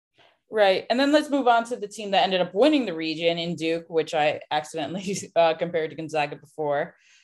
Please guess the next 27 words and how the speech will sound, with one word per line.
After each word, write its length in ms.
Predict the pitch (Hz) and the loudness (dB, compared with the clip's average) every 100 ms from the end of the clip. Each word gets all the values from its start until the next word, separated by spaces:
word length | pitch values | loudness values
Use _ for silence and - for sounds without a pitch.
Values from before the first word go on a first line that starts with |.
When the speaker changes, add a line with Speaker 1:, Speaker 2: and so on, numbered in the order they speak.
| 233 | 0
Speaker 2:
Yeah. 100 | - 156 | 2 4
Speaker 1:
Um, 460 | 160 165 165 170 - - _ 175 185 | 4 4 2 0 -12 -20 _ -8 2
but, 360 | 190 185 - - | 6 8 6 0
I 140 | 170 | -2
mean, 280 | 185 180 180 | -2 -4 -2
the, 400 | 190 214 196 - | 2 4 2 0
if 140 | 190 190 | -4 -6
you 120 | 214 | -2
wanna 180 | 226 208 | 0 2
talk 240 | 208 196 | 0 -2
about 580 | 196 185 175 175 175 165 | 0 2 4 4 2 -2
Saint 280 | - 175 156 | -6 -8 -8
Peter's 320 | 190 180 170 | -6 -4 -6
aside, 640 | 151 - 165 160 143 139 - _ _ - | -8 -6 -4 -2 -2 -4 -8 _ _ -8
a 80 | 151 | -8
team 280 | - 185 180 | -6 -6 -2
that 120 | 170 | -2
has 160 | 160 | -2
surprised 580 | - 147 170 160 165 151 | -6 -8 0 2 2 0
me 360 | 160 156 151 131 | -6 -6 -6 -8
this 240 | 131 156 - | -8 -10 -8
tournament, 580 | 165 151 143 135 131 - | -6 -6 -4 -8 -10 -10
Duke 240 | 165 165 | -8 -4
is 180 | 160 127 | -4 -6
right 400 | 131 139 147 143 | -6 0 2 4
up 180 | 139 135 143 | 2 0 -4
there. 340 | 135 131 131 | -2 -2 -6